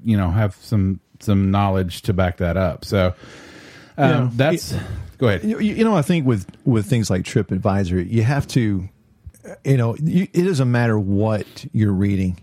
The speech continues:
Speaker 2: you're gonna find that negative comment.
Speaker 1: Oh, sure.
Speaker 2: And you gotta look at the big picture.
Speaker 1: Well, that's why, like, I always try to find the reviews that have, you know, two thousand reviews or two hundred reviews or so, at least
Speaker 2: Exactly.
Speaker 1: s-,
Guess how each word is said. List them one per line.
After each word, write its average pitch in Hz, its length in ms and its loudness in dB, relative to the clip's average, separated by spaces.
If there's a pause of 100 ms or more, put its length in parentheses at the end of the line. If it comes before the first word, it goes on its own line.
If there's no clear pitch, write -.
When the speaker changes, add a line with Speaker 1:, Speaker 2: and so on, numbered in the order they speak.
Speaker 2:
you're 127 120 2
gonna 117 160 0
find 98 320 0
that 87 140 0
negative 82 380 0
comment. 80 420 -2 (140)
Speaker 1:
Oh, 165 80 0
sure. - 280 -2 (100)
Speaker 2:
And 120 220 2
you 131 80 2
gotta 147 180 0
look 113 140 0
at 107 60 -2
the 87 80 -2
big 85 180 0
picture. - 420 -8 (360)
Speaker 1:
Well, 151 120 2
that's 175 200 -2
why, 143 260 0
like, 127 240 -2
I 131 60 0
always 131 320 0
try 127 180 -2
to 113 60 -2
find 117 300 0
the 113 60 2
reviews 101 440 0
that 98 140 -6
have, 101 640 -2 (640)
you 104 120 0
know, 82 140 -2
two - 220 -2
thousand 110 480 0
reviews 95 640 0
or 82 100 -6
two 110 200 -6
hundred 120 380 0
reviews 101 580 0
or 95 60 0
so, 170 160 -2
at 139 260 -2
least 123 240 2
Speaker 2:
Exactly. 104 360 0
Speaker 1:
s-, - 200 -10